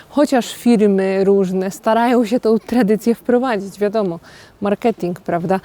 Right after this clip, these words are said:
Ro-, robią różne akcje prezentowe, jakieś promocje, jakieś ładne opakowania w okolicy świąt,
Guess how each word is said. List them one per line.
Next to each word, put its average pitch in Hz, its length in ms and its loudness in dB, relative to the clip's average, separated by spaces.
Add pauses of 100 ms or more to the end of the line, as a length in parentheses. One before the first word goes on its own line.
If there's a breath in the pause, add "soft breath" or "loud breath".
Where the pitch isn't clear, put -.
(120)
Ro-, 233 400 0
robią 220 400 2
różne 196 280 0
akcje 202 360 -4
prezentowe, 190 640 -2
jakieś 175 300 -10
promocje, 208 600 0
jakieś - 340 -10
ładne 190 260 -4
opakowania 214 680 0
w 185 60 -4
okolicy 208 500 -2
świąt, 208 380 -4